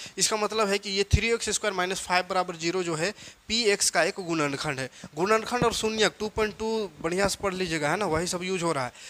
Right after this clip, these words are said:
जब किसी नंबर को रख देंगे यहाँ और वो उसको ज़ीरो कर देगा, तो उसी को कहते थे कि हाँ, ये एक पी एक्स जी एक्स का शून्यक है, इस तरह से बोलते थे। या पी, पी,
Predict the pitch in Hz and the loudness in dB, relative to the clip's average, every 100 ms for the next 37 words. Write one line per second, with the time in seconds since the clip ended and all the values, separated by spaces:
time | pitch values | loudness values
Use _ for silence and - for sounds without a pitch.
0 | - - _ _ _ _ _ _ _ - | -20 -20 _ _ _ _ _ _ _ -16
1 | 131 180 185 - 190 - 214 175 165 170 | 0 2 2 0 2 2 0 -4 -2 2
2 | 175 196 208 190 214 127 160 190 175 196 | 4 4 2 2 2 2 6 6 6 0
3 | 196 202 185 208 170 175 170 - 180 233 | 2 2 4 4 4 2 -4 -6 0 2
4 | 226 165 131 127 127 - 175 240 226 220 | 4 2 0 -6 -8 -8 -8 -6 -2 0
5 | 214 214 220 175 170 165 185 202 175 160 | 0 -2 -4 0 2 2 2 2 0 -4
6 | 175 175 165 147 156 170 - 165 - 160 | -4 -2 -2 -4 -4 -2 -4 -4 -4 -4
7 | 165 160 165 160 180 175 185 175 175 185 | -4 -4 -6 -6 -6 -4 -4 -6 -6 -8
8 | - 185 151 151 143 - - - - 156 | -6 -6 0 0 0 -6 -20 -18 -16 -16
9 | - | -16